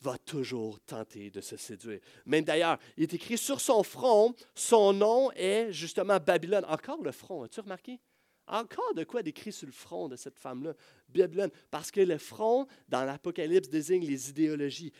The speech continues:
les pensées. Les mains, ce sont les actions. Et la-, laisse-moi faire une parenthèse. Il y a trop de gens, tu as peur d'un tatou ou d'une puce qu'on pourrait te mettre dans le front, mais tu devrais, et nous devrions être plus concernés par toutes les idéologies païennes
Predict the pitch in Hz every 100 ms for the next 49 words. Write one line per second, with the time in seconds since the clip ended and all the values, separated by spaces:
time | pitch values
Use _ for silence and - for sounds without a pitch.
0 | - 131 131 160 143 - 180 151 _ -
1 | 135 131 143 170 254 285 - - 156 160
2 | 151 143 135 - 190 - - - 147 175
3 | 220 214 196 196 180 165 160 185 165 -
4 | 151 - 143 - 196 214 247 175 233 226
5 | - 165 - 190 220 180 151 - 165 -
6 | 220 160 147 135 - 226 220 - 147 147
7 | 156 156 180 143 123 123 - - 196 170
8 | 190 - - - - 156 151 190 208 156
9 | 139 214 220 214 165 196 196 147 - 214
10 | - 202 175 - 156 185 185 127 - 240
11 | 165 127 170 165 180 165 160 - 185 -
12 | 160 156 175 175